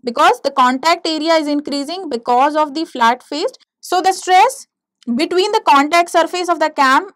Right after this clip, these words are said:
and the flat face follower will increase. Now if we want to reduce this amount of stress between the contact surface, so we have to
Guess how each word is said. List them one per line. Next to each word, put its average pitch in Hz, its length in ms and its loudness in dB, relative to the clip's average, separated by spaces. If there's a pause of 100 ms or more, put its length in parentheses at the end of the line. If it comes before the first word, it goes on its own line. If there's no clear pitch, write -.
and 311 280 2
the 403 280 2
flat 262 240 2
face 269 180 -4
follower 220 440 0 (300)
will 233 320 0 (460)
increase. 262 500 -6 (120)
Now 240 160 2
if 302 160 -4
we 370 100 2
want 349 300 0
to 415 80 2
reduce 285 720 0
this 269 320 -6
amount 262 420 0
of 339 120 -2
stress 262 440 -2
between 262 360 -6
the 311 80 -6
contact 240 500 -2
surface, 277 480 -6
so 302 100 -6
we 285 240 -4
have 359 360 0
to 392 180 -4